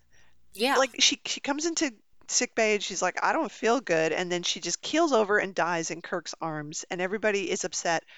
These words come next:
Speaker 2: For approximately thirty seconds, she is never mentioned again.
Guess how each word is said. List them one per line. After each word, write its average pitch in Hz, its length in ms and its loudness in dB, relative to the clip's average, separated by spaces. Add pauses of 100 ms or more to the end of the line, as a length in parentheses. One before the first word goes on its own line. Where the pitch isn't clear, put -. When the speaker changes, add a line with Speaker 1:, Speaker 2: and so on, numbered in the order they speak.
(140)
Speaker 2:
For 233 140 2
approximately 262 680 0
thirty 220 340 0
seconds, 240 640 -4 (180)
she - 200 0
is 240 140 0
never 208 360 2
mentioned 175 400 -2
again. 139 320 -10